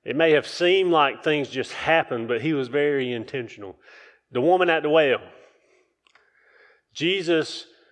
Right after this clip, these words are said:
and the Jews, Jesus chose to go into Samaria, which was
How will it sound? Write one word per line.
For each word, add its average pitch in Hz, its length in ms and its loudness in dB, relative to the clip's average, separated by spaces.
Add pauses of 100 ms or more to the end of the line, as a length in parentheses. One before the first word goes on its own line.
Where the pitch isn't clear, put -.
(340)
and 131 200 -2
the 113 80 -2
Jews, 151 800 -2 (360)
Jesus 175 520 -2
chose 165 440 2
to 127 80 -10
go 131 200 2
into 123 140 -4
Samaria, 123 460 -2
which 117 280 -6
was 110 320 -4